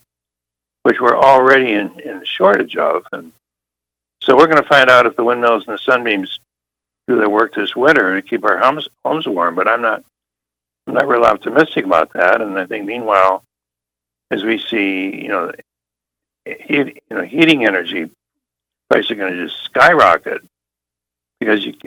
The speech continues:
because of even the shortage of coal, that Europe's turning to coal now and, and trying to find a way out of this morass. At the same time, they're gonna have this big climate confab about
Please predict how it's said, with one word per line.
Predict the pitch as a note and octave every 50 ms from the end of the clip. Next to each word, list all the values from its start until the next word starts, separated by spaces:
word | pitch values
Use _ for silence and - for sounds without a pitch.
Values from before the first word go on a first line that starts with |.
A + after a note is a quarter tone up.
| - _
because | - A#2 - - B2 A#2 F2+ G2
of | G2+ F#2 F2+ F2+
even | - - - A#2+ A2+ A#2+
the | G#2+ F#2+
shortage | - - A#2 G#2+ G#2+ F#2 - -
of | F#2+ D#2+ _ -
coal, | - - C#3+ D#3+ D#3+ D3 A2+ F2+ D#2 D2 - _ _ _ _ _ _ _ _ _ _ _ _ _ _ _ _ _ _ _ _ -
that | A2 A2 -
Europe's | A#2 A#2+ B2+ A2 - - -
turning | - - B2 A2 G2+ G2+
to | F2+ E2+
coal | - - - C#3 C#3 D3 D3 C#3
now | A#2 G#2 F2 E2 D#2 D#2 - - - F2+
and, | - - G2 F2+ F2+ F#2
and | F#2+ F2 F2+ F2+ F2 E2+
trying | - - A2+ G#2 G2 G2 F2+
to | E2 D#2+ D#2+ - _ _ _ _ _ _ _ _ _ _ _ _ _ _ _ _ _ _ -
find | - G#2+ G2+ F#2+
a | F#2
way | F#2+ F#2+ G2+
out | A2 A2 A#2+ A#2
of | A2+
this | A2 G2 F2+ - -
morass. | G#2+ F#2+ F#2 F#2 F2 F2 F#2 - -
At | G#2+ -
the | _ _ _ _ -
same | A#2 G#2 G2
time, | - A2+ A2 G#2 F#2+
they're | F#2 F#2 F2 E2 - _ _ _ _ _ _ _ _ _ _ _ _ _ _ _ -
gonna | A#2 A2+ G#2
have | G#2+ G#2 G2+
this | F#2 F2+ -
big | - A2+ F#2+ F2+ -
climate | - - B2+ B2+ C3+ C#3 C3 - - _
confab | - G#2 G2+ F#2+ F2 - - G#2 F#2+ F#2+ G2+ F#2+
about | F2+ G#2 G#2 G2 G2 F#2+ -